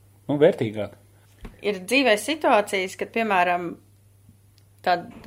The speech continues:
Speaker 2: ētiski jautājumi nonāk konfliktā ar to, ko, piemēram, mums liek darīt, ā,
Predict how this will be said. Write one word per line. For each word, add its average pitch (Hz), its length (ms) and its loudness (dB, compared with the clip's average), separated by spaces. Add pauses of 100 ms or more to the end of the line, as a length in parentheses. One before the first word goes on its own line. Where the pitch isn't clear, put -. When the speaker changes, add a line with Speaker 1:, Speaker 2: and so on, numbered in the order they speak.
(680)
Speaker 2:
ētiski 208 720 2 (180)
jautājumi 208 840 2 (840)
nonāk 208 560 0 (380)
konfliktā 214 1000 0
ar 180 220 -8
to, 226 200 0
ko, 262 300 -2
piemēram, 202 480 -4
mums 185 600 -10
liek 196 360 -4
darīt, 175 600 -4
ā, - 80 -6